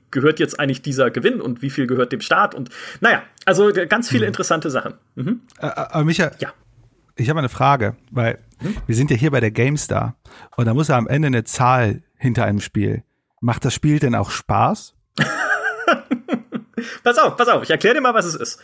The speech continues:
Speaker 1: Axie Infinity ist Pokémon ähnlich. Man züchtet, sammelt und handelt kleine Tierchen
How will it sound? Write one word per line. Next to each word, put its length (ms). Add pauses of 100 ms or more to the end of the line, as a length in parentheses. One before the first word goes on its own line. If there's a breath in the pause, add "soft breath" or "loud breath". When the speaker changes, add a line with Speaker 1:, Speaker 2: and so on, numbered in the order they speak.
(320 loud breath)
Speaker 1:
Axie 220
Infinity 580 (160)
ist 520 (220)
Pokémon 580
ähnlich. 600 (180)
Man 220
züchtet, 420
sammelt 400
und 180
handelt 680
kleine 380
Tierchen 460